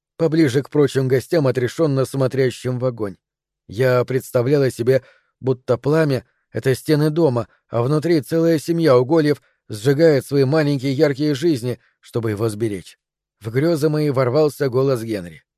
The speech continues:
«Я по-прежнему не представляю, каков наш план». «Ты сбежишь вместе с детьми, а я разберусь с мистером Уотли». «Одна?» «Это вряд ли». Я повернулась к нему и сделала большие глаза, давая понять:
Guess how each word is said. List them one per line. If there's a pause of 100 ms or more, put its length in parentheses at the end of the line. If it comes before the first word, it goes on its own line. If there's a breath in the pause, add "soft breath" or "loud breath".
(500)
«Я
по-прежнему
не
представляю,
каков
наш
план». (720)
«Ты
сбежишь
вместе
с
детьми, (540 soft breath)
а
я
разберусь
с
мистером
Уотли». (440)
«Одна?» (600)
«Это
вряд
ли». (480)
Я
повернулась
к
нему (320 soft breath)
и
сделала
большие
глаза,
давая
понять: